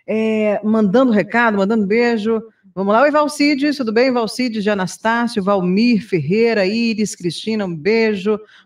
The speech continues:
Coloca o recado lá de boas-vindas que colocavam.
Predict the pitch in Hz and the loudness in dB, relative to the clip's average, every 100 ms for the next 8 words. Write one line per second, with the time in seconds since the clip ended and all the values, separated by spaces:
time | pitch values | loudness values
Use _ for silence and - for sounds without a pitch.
0 | _ 269 330 330 311 311 277 240 240 233 | _ 0 2 0 0 0 0 2 0 0
1 | 214 220 214 220 220 196 - 208 202 190 | -2 0 0 0 0 -2 -4 -2 -2 0
2 | 196 156 147 143 | -2 0 -2 -6